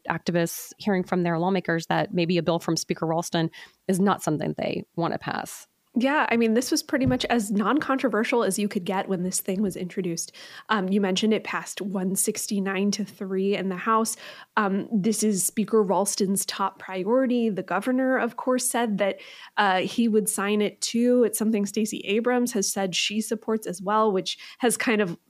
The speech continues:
Speaker 2: fueled this, uh, backlash on the far right. And on its face,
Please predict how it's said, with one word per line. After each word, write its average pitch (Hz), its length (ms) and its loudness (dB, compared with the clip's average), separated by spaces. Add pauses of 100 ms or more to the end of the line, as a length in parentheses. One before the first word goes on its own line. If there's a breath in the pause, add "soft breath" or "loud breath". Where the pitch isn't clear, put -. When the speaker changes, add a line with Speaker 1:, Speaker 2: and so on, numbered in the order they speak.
Speaker 2:
fueled 226 840 2
this, 254 300 4
uh, 214 600 4
backlash 214 720 0
on 196 220 0
the 208 80 2
far 180 320 -2
right. 214 320 0 (500 loud breath)
And 254 320 2
on 320 180 4
its 311 180 0
face, 277 460 2